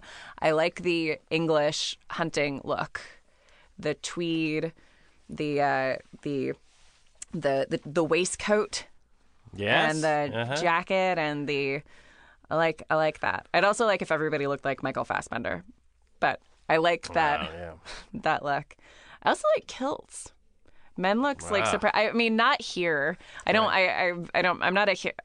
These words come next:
Speaker 1: huge fan of, uh, guys wearing kilts here and feeling, I don't, I don't like that.
Speaker 2: Absurd.
Speaker 1: Or I don't, I don't dislike it, but I think that it's, it doesn't, it feels kinda dishonest to me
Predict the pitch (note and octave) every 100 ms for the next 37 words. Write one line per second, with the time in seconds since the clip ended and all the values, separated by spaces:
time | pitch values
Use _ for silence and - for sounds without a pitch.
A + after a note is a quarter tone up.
0 | - - F3+ E3 - D3+ D3 C#3 D3+ C#3+
1 | C#3 C3+ C3+ _ _ _ _ - E3 D3+
2 | C#3+ - C#3 C3 D3 A#2+ - C#3 C3 C#3
3 | C#3 C3 C3 B2+ - - - - - E3
4 | D#3+ D3 - D#3 C#3+ C#3 A#2 A#2 - -
5 | - - - D#3+ F#3+ A3 D4 D4+ B3+ E4
6 | B3 D4+ - - D3+ C3+ C#3 C3+ - -
7 | - F3 E3+ - F#3 F3 D#3+ D#3 - -
8 | - - - - F#3+ A3 A#3+ F#3+ G3+ G3+
9 | A3 F#3 D#3 D#3 D#3 D3+ D#3 - F3 F3
10 | F3